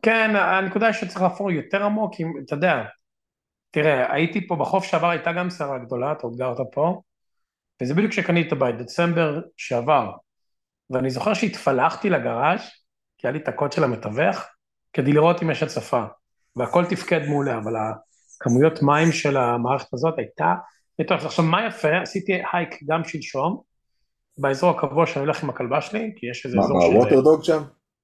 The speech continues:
Speaker 1: לא ווטרדוג, יש מקום שאתה לא היית בו, זה נקרא פולגז ריץ', והוא,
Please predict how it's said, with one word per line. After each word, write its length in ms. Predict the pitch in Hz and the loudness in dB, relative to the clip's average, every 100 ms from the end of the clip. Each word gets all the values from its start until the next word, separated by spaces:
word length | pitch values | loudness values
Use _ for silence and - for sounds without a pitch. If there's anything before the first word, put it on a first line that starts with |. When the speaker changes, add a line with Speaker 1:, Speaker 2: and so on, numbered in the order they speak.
| _ _ _ _ _ _ _ _ - | _ _ _ _ _ _ _ _ 2
Speaker 1:
לא 100 | 170 | 4
ווטרדוג, 440 | 180 180 156 135 | 4 4 0 0
יש 160 | 131 127 | 0 0
מקום 280 | 160 160 156 | 0 2 0
שאתה 300 | - - 147 | -4 -6 -2
לא 60 | |
היית 160 | 151 151 | -2 -2
בו, 220 | 127 120 | -6 -6
זה 180 | 113 123 | -6 -8
נקרא 280 | 113 - 123 | -8 -6 -6
פולגז 480 | - 151 135 117 135 | -2 -2 -2 -4 -2
ריץ', 380 | 135 - - - | -2 -4 -12 -16
והוא, 380 | 110 110 110 | -16 -16 -18